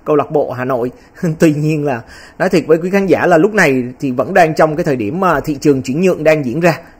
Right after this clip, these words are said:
Chuyện gì cũng có thể xảy ra cả. Xin chào bạn, ờ, Võ Bá Hoàng. Ờ, hello anh, chúc anh buổi tối vui vẻ. Tiếng giữa mình dùng Đức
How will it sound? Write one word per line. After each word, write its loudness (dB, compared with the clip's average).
Chuyện -4
gì 0
cũng -8
có 0
thể -2
xảy -4
ra 2
cả. -8
Xin -12
chào 2
bạn, -2
ờ, 0
Võ -4
Bá 4
Hoàng. 2
Ờ, -2
hello 4
anh, 2
chúc -2
anh 0
buổi -4
tối 0
vui 0
vẻ. -2
Tiếng 0
giữa 4
mình 2
dùng 2
Đức -2